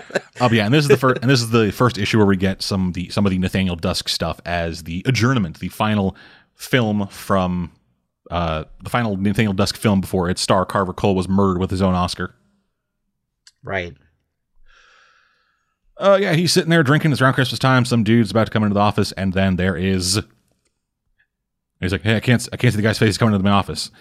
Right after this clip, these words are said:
Speaker 1: Over a panel of Rorschach. You know,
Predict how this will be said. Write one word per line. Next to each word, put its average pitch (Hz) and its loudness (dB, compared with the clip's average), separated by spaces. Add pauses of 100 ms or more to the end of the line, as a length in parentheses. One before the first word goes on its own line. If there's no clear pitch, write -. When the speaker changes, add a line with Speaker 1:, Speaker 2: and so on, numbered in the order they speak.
(280)
Speaker 1:
Over 101 2
a 101 2
panel 98 0
of 90 0
Rorschach. 101 0 (1600)
You 110 0
know, 87 -2